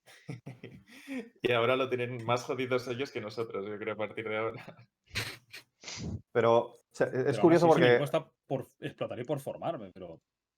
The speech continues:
Speaker 3: es, es un
Speaker 2: Claro,
Speaker 3: equipo
Speaker 2: es cu-,
Speaker 3: que
Speaker 2: eh, de hecho,
Speaker 3: no lleva
Speaker 2: eh,
Speaker 3: nada.
Speaker 2: semanas antes, en el progr-, el propio programa, estábamos hablando de po-, posibles equipos que se podían formar en, en Europa.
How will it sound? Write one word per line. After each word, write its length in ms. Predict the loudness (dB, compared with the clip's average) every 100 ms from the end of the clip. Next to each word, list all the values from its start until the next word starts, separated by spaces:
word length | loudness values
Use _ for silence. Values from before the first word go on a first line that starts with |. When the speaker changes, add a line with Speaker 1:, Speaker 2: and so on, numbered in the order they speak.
| _
Speaker 3:
es, 240 | -14 -12 -14
es 140 | 8
un 20 | 12
Speaker 2:
Claro, 220 | 12 10
Speaker 3:
equipo 260 | 6 4
Speaker 2:
es 20 | 8
cu-, 120 | 8
Speaker 3:
que 60 |
Speaker 2:
eh, 20 | 10
de 120 | 8
hecho, 340 | 10 10 10
Speaker 3:
no 20 |
lleva 140 | 6 8
Speaker 2:
eh, 100 | 8
Speaker 3:
nada. 100 | 8
Speaker 2:
semanas 400 | 6 8 6 6
antes, 340 | 4 2 2 0
en 400 | 2 2 2 2
el 80 |
progr-, 260 | 2 4 4
el 60 | 6
propio 260 | 4 4
programa, 400 | 4 4 6 4
estábamos 340 | 6 4 6 4
hablando 320 | 6 6 6
de 180 | 4 4
po-, 180 | 4 4
posibles 400 | 0 0 0 -2
equipos 400 | -4 -2 -2 -2
que 80 |
se 140 | -4 0
podían 240 | 0 0
formar 360 | 0 2 4 2
en, 240 | -2 -8 -10
en 100 | -4
Europa. 500 | -2 2 2 2